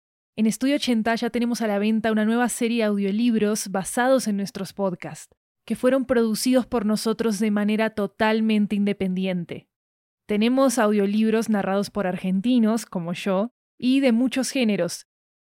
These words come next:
Hay comedia romántica, terror, crímenes reales, comunicación y lingüística, comida y estilo de vida,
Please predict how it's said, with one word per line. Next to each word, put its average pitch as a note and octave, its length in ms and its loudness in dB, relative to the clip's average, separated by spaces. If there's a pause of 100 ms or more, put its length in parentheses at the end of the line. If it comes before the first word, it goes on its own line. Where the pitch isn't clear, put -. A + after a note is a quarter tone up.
(120)
Hay C#4 140 0
comedia A#3+ 360 2
romántica, A3 720 0
terror, A3 640 0
crímenes A3+ 440 -2
reales, G#3 640 0
comunicación G#3 600 0
y A#3+ 40 4
lingüística, G#3 880 0
comida A#3 440 2
y A3 80 2
estilo G#3+ 320 -2
de G3+ 100 0
vida, G#3 460 2